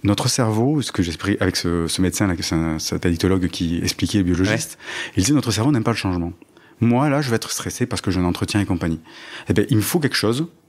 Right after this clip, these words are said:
Speaker 1: pour me déstresser. Et donc, du coup, je vais prendre de l'alcool ou quelque chose comme ça pour arriver au même niveau,
Speaker 2: Ouais.
Speaker 1: pour revenir au niveau stable.
Speaker 2: Ouais.
Speaker 1: Des fois, c'est les concours de circonstances qui font que.
Speaker 2: Ouais.
Speaker 1: Et donc, ça co-, correspond bien avec le de Saint-Michel. Moi, il y a plein de choses que j'ai compris grâce à ça.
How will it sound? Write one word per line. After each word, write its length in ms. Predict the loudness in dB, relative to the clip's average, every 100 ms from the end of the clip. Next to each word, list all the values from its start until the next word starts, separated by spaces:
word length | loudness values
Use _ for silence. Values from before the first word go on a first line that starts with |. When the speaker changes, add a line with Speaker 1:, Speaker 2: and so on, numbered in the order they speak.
| 0
Speaker 1:
pour 260 | 0 2
me 60 | 2
déstresser. 460 | 2 0 -2 -2 -4
Et 40 |
donc, 140 | -2 0
du 80 | 0
coup, 100 | 0
je 60 |
vais 40 | 2
prendre 180 | 0 2
de 40 |
l'alcool 540 | 2 0 2 2 2 -2
ou 100 | -2
quelque 160 | -2 -4
chose 140 | -4
comme 100 | -4
ça 140 | -2 0
pour 260 | 2 2
arriver 240 | 2 2 2
au 60 |
même 140 | 2 2
niveau, 300 | 2 2 -2 -10 -16 -12
Speaker 2:
Ouais. 120 | -12 -12 -4
Speaker 1:
pour 160 | 2
revenir 380 | 4 4 2 0 -6 _ 0
au 100 | 2
niveau 220 | 4 2
stable. 300 | 0 -2 -2
Speaker 2:
Ouais. 140 | -8 -10 -8
Speaker 1:
Des 80 | -4
fois, 320 | 0 2 2
c'est 160 | 2 0
les 60 | 2
concours 240 | 2 0
de 20 |
circonstances 380 | 0 0 0 0
qui 80 | -2
font 200 | -2 -2
que. 180 | -2 -6 -6
Speaker 2:
Ouais. 180 | -4 -4 -6 -18 _ 0
Speaker 1:
Et 340 | 4 4 2
donc, 360 | 2 2 2 0
ça 140 | -4
co-, 140 | -2 -2
correspond 320 | 0 2 2
bien 80 | 2
avec 100 | 2
le 80 |
de 40 | 2
Saint-Michel. 280 | 2 2 2
Moi, 80 |
il 40 | 0
y 20 |
a 40 |
plein 120 | 0 0
de 60 |
choses 140 | 0 -2
que 80 |
j'ai 100 | -2
compris 280 | 0 0 0
grâce 240 | -2 -2 -2
à 40 |
ça. 180 | 0 -2